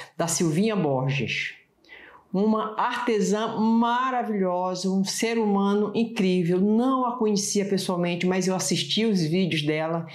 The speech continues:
e amava o bom humor dela. Ela, como o próprio filho dela falou, ela ema-, emanava amor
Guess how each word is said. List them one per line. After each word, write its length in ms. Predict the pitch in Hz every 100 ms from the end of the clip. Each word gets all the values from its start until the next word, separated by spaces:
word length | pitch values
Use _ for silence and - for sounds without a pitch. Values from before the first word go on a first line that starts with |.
| - -
e 100 | 214
amava 800 | 240 220 208 190 165 139 131 143
o 60 | 165
bom 320 | 160 190 208
humor 560 | 196 180 170 175 170 147
dela. 540 | 156 165 165 160 160 - - - - - - - - -
Ela, 560 | 175 190 185 185 170
como 220 | 170 214 214
o 40 |
próprio 260 | 254 247 -
filho 160 | 226
dela 220 | 208 208
falou, 320 | 202 190 180 208
ela 140 | 208
ema-, 280 | 208 202 -
emanava 520 | 190 202 202 214 220
amor 600 | 208 180 175 170 -